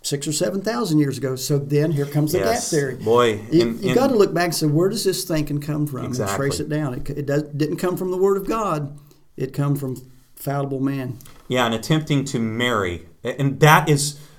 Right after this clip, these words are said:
Speaker 2: a big issue here, uh, is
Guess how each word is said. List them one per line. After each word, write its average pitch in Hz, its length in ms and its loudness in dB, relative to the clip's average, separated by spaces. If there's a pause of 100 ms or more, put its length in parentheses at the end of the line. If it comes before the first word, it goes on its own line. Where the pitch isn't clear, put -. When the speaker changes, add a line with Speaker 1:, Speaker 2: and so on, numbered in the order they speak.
(100)
Speaker 2:
a - 80 -2
big 143 260 4
issue 131 380 -2
here, 87 300 -6 (320)
uh, 101 380 0 (340)
is 123 380 0